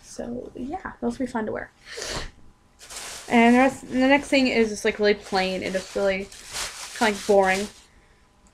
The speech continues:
Oh, let me take this size off so you guys don't see how huge my butt is. <laughs>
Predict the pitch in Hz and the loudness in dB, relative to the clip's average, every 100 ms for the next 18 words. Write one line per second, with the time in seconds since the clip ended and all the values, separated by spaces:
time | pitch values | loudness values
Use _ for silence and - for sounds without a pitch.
0 | _ 247 208 208 220 208 202 _ - 180 | _ 0 2 2 -2 -6 -10 _ -2 -2
1 | 180 185 185 - 196 180 180 202 - - | -2 -10 -10 -8 -8 -6 -10 -16 -18 -12
2 | 196 196 - - _ _ _ _ _ _ | -10 -10 -14 -16 _ _ _ _ _ _
3 | _ _ _ _ _ _ _ _ - 214 | _ _ _ _ _ _ _ _ -6 -4
4 | 202 - 202 190 - 208 202 196 _ 202 | -4 -4 -8 -8 -14 -10 -10 -10 _ -14
5 | 202 - - 202 208 233 - | -14 -20 -10 -6 -6 -8 -18